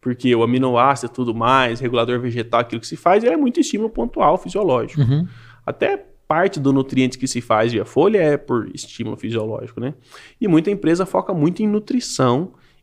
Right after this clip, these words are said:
Speaker 1: e pouco em estímulo. A gente se preocupou muito em equilibrar as duas situações, né? Ter estímulo, mas ter nutrição suficiente. Por quê?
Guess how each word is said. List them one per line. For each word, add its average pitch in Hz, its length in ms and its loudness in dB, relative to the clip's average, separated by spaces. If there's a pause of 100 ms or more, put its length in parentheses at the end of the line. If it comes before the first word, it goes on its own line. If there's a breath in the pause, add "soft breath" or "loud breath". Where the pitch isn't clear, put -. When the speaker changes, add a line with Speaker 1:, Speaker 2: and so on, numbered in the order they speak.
(100)
Speaker 1:
e - 40 -2
pouco 131 380 2
em 147 40 2
estímulo. 156 640 -2 (680 loud breath)
A - 40 -8
gente 131 100 -4
se - 80 -10
preocupou 165 320 4
muito 175 260 4
em 180 40 4
equilibrar 175 640 2
as 175 80 0
duas 151 300 0
situações, 147 720 0
né? 123 240 -4 (320 soft breath)
Ter 160 100 6
estímulo, 185 460 2
mas 180 120 -2
ter 175 120 0
nutrição 165 500 -2
suficiente. 156 760 -4
Por 160 180 -6
quê? 117 340 -4